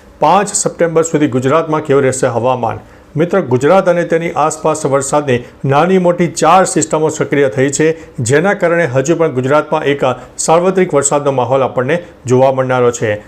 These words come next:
અત્યારે ખાસ કરીને રાજસ્થાન તરફ એક મજબૂત વરસાદની સિસ્ટમ સક્રિય થઈ છે,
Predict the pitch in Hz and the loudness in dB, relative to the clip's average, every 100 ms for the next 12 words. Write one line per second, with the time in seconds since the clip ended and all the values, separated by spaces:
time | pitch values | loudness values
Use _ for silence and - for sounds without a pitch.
0 | - 147 147 180 180 - 151 185 185 175 | -8 -6 2 4 4 0 2 2 2 0
1 | 175 175 151 147 165 165 165 156 151 147 | 2 0 2 2 0 -2 -4 0 0 2
2 | 156 151 147 135 135 151 143 135 - 147 | 0 -2 0 -2 0 -2 2 0 0 -2
3 | 139 - - 135 117 113 131 143 143 151 | -2 -4 -4 -4 -2 -2 2 2 2 0
4 | 156 | 0